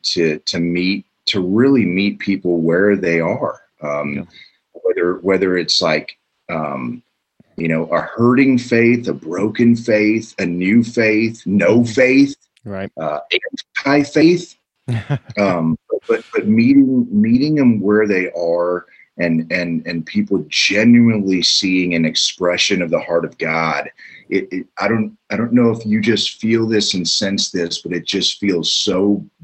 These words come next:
Speaker 1: big
Speaker 2: Mm.
Speaker 1: right now. The
Speaker 2: Mm-hmm.
Speaker 1: opportunity, the ground feels so fertile.
Speaker 2: Yeah.
Speaker 1: And so I am constantly looking at our team and, and,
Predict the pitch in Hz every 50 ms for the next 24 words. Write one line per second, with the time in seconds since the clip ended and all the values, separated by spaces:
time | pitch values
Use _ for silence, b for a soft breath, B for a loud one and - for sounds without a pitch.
0 | - - - 107 98 101 110 113 117 120 131 127 127 - _ _ _ _ - 127
1 | 120 110 110 107 - 107 107 104 107 110 120 123 - _ _ _ - - 95 92
2 | 98 107 107 101 107 - 113 110 110 107 107 110 113 - _ _ _ _ _ _
3 | _ _ _ _ 104 104 80 110 104 98 101 104 110 107 107 104 101 - _ _
4 | - 113 104 98 - - - - 113 98 95 - - - - 110 107 110 117 120
5 | 123 131 127 - _ _ _ _ _ _ _ _ _ _ - 107 98 98 107 101
6 | - - - 127 117 110 107 104 101 98 - B B B B B B B B B
7 | B B _ - 117 117 143 156 160 151 131 107 104 - - - _ _ _ _
8 | _ - - - - 127 143 147 143 - - 135 113 90 95 95 95 95 95 92
9 | 92 90 82 80 b b b b b b _ _ _ _ - 107 110 117 117 113
10 | 117 113 110 110 104 98 90 82 - - - 113 120 120 113 104 98 92 85 85
11 | 87 85 82 _ - 92 92 90 90 90 87 80 - _ _ _ _ 98 98 98